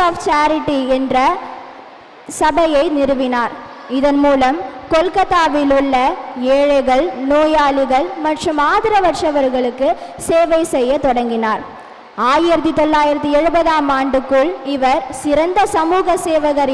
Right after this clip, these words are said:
என்றும் ஏழைகளுக்கும் ஆதரவற்றவர்களுக்கும்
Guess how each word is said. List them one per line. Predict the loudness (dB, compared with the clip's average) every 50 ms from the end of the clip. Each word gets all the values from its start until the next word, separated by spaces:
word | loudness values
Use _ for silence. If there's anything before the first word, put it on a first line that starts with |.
| 0 0
என்றும் | -2 -2 0 0 0 0 -2 -6 -12 -16 -18 -16 -10 -4 0 2 2
ஏழைகளுக்கும் | 4 4 2 2 2 2 2 2 2 0 0 0 0 0 0 -2 -4 -2 0 0
ஆதரவற்றவர்களுக்கும் | 0 0 0 2 2 2 2 2 0 0 0 0 0 0 2 2 2 2 0 0 -2 0 -2 -2 -2